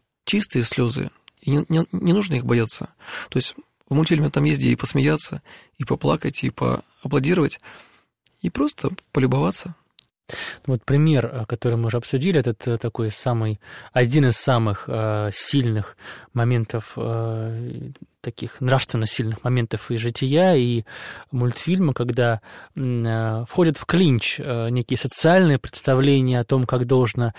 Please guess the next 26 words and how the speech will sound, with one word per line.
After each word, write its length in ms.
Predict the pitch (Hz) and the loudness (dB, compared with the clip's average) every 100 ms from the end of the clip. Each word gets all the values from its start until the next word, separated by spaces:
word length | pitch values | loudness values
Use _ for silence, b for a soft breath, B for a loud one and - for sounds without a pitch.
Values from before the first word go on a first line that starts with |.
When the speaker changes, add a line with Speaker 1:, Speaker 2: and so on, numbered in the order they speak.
| B B B | B B B
Speaker 2:
и 80 | 131 | 0
некие 280 | 135 - 127 | 0 0 0
духовные 540 | 131 175 139 117 110 | 4 6 6 4 0
представления, 680 | 113 - - 117 127 117 110 | -2 -6 -2 2 2 2 0
то 100 | 113 | -2
есть 120 | - | 0
любовь 400 | 127 139 165 - | 2 4 4 2
и 40 | |
социальное 460 | 127 117 139 131 131 | -2 0 2 2 2
положение. 540 | 127 139 135 131 107 | 0 2 2 2 2
Казалось 380 | - 123 139 120 | 0 0 2 2
бы, 200 | 120 120 B B | 2 0 B B
старая 320 | B - 143 131 | B 2 4 4
как 200 | 123 135 | 2 0
мир 120 | 117 | 0
проблема, 480 | 131 127 160 180 127 | 2 4 4 4 2
уж 100 | - | 0
сколько 280 | 143 127 | 0 2
раз 160 | 131 117 | 0 0
в 40 | |
литературе, 600 | 117 113 120 120 123 110 | -2 0 0 2 0 0
в 80 | 110 | -2
искусстве 400 | 120 - - - | -4 -6 -6 -2
она 140 | 117 113 _ _ | -2 -2 _ _
п-, 120 | - 147 - - 131 | -14 -14 -14 -10 0
поднималась, 680 | 131 139 151 220 208 131 | 2 6 6 6 6 2